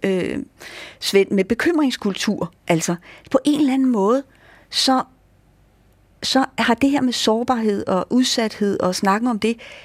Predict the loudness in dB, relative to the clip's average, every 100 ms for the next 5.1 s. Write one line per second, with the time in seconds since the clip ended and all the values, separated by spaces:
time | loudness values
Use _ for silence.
0 | -12 -6 -2 4 4 4 0 -2 -2 0
1 | 0 -2 -2 -2 -2 -4 _ _ _ -6
2 | -4 0 2 2 2 2 2 0 -2 -4
3 | 0 -2 -4 -6 -4 -2 -4 -4 -2 -2
4 | -2 -4 -4 -6 -8 -10 _ _ -10 -8